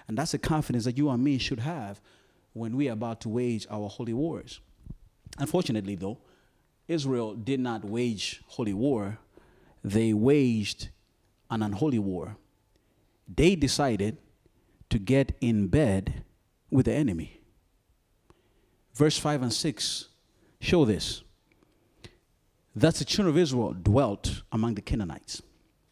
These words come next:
the Hittites, the Amorites, the Perizzites, the Hivites, the Jebusites. And," check this, "they took their daughters to be their wives and gave their daughters to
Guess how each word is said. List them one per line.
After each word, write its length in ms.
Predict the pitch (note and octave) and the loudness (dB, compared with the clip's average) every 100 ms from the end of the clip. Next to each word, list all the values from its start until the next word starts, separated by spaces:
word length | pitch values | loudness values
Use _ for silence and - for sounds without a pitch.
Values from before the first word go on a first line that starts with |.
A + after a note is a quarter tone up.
| _ _ _ _ _ _ _ _ - - _ - | _ _ _ _ _ _ _ _ -20 -20 _ -4
the 120 | - | 2
Hittites, 560 | E3+ - D3+ G#2 - - | 4 6 2 0 -4 -2
the 120 | C3+ | 2
Amorites, 420 | D3+ D#3 A#2+ G#2 | 2 2 0 -2
the 100 | - | -2
Perizzites, 500 | - F#3 D3+ A2+ G2+ | 4 6 6 4 -2
the 100 | - | -2
Hivites, 420 | - E3 C3 G#2+ - | 2 4 2 0 -4
the 80 | |
Jebusites. 640 | A2+ F3+ D3 - E2 G#2+ - - - - _ _ | 2 4 4 0 -2 -4 -8 -12 -20 -20 _ _
And," 360 | D#3 E3+ F#3+ D#3 | 0 2 0 -2
check 160 | D#3+ C3+ | -2 0
this, 160 | E3 | 0
"they 140 | - A#2+ | 0 4
took 340 | - G#3 - | 6 4 2
their 240 | D#3 C#3+ E3 | 0 2 4
daughters 400 | B2 G#2 C#3+ - | 4 2 -2 -2
to 80 | |
be 120 | A2 A#2+ | -2 2
their 200 | C#3 A#2+ | 2 2
wives 440 | F#2 A2+ E3+ - - _ _ _ _ - - - D3+ | 2 -2 -6 -12 -18 _ _ _ _ -16 -14 -4 0
and 160 | D3+ | 2
gave 240 | E3 G#3+ D#3+ | 4 4 4
their 160 | D#3 | 4
daughters 560 | C#3 D3+ A#2 C3 - - | 4 4 4 2 -2 -4
to 360 | - D#3 D#3+ | 8 10 10